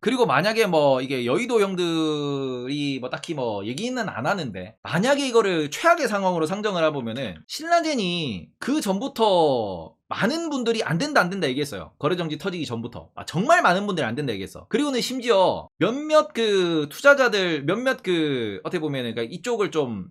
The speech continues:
힘있게 파보신 분들 중에서는 무슨 얘기까지 나왔냐 그러면은, 요때, 요때 보고서도 나왔어요.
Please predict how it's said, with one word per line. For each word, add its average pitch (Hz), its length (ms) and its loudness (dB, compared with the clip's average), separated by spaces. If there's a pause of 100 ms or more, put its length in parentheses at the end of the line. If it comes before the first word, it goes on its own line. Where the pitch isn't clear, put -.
힘있게 311 460 -4
파보신 311 440 2
분들 180 220 -2
중에서는 123 600 -4
무슨 277 280 -6
얘기까지 208 280 -4
나왔냐 147 240 -2
그러면은, 113 480 -8 (120)
요때, 175 320 0
요때 180 220 -2
보고서도 190 380 -4
나왔어요. 107 420 -8